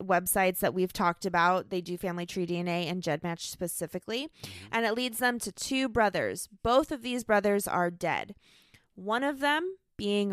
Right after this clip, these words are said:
Speaker 1: Robert Brooks. When they compared the D N A that they had to Robert Brooks's D N A, it was a match. So much so, one in one point two quadrillion that it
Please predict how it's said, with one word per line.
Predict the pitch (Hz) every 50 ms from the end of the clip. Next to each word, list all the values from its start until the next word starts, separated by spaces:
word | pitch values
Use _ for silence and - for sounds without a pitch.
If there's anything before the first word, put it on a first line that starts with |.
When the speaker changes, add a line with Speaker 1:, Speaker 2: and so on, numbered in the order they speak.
| 185 -
Speaker 1:
Robert | 185 190 190 196 202 208 202 196 - - - _
Brooks. | - 180 165 101 - _ - - - - - - - - - _ _
When | - 214 226
they | 233 233
compared | 226 - 262 220 220 - - 247 254 240 247 262 269 302 254 240
the | - 269
D | 214 202 220 233 233
N | 226 226 220
A | 202 196 196 190 202 214 233 247 - _ _
that | - 196 -
they | - 190 190 220
had | 208 202 214 196 190 190 196 208 226 240 - _ _ _ _ _ _ -
to | - - 214 220 220
Robert | 214 214 202 202 196 202 180 - -
Brooks's | 196 196 - - - 196 196 196 185
D | - 202 196
N | 190 185
A, | 180 180 180 190 208 233 - - - - - -
it | - 208 214
was | 196 220 214 190 190
a | 190
match. | 185 175 165 156 - - - - - -
So | - - 302
much | 339 381 381 -
so, | - 277 226 208 202 202 202 - -
one | 214 226 269 285 302 311
in | 269 254 240 233
one | 233 247 254 262 277 262
point | - - 254 247 247 - -
two | - - 247 240 233
quadrillion | - - - 233 214 202 185 190 190 202 208 214 208 202 180 170 160 160 165 175 - _ _
that | - 185 180
it | 185 - -